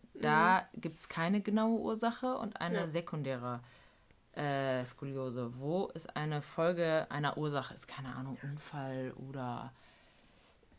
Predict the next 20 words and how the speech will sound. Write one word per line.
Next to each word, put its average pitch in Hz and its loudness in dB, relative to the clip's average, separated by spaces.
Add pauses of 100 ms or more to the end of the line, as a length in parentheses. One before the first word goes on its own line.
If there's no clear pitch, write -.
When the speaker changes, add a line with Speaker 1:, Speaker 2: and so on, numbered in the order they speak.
(140)
Speaker 1:
irgendeine 151 -4
Fehlbildung 165 2
Speaker 2:
Ja, 156 0 (120)
Fehlstellung 147 -2
Speaker 1:
oder 143 2 (260)
Speaker 2:
von 180 -2
Speaker 1:
pff, - -10 (720)
wer 120 -8
weiß 123 -6
das 175 -2
jetzt 135 -10
auch - -6
Speaker 2:
Kann 139 -6
Speaker 1:
schon, 170 -2
Speaker 2:
man 170 4
sich 147 0
Speaker 1:
ne? 190 4
Speaker 2:
halt 156 4
aussuchen, 147 -6
ne? 170 -4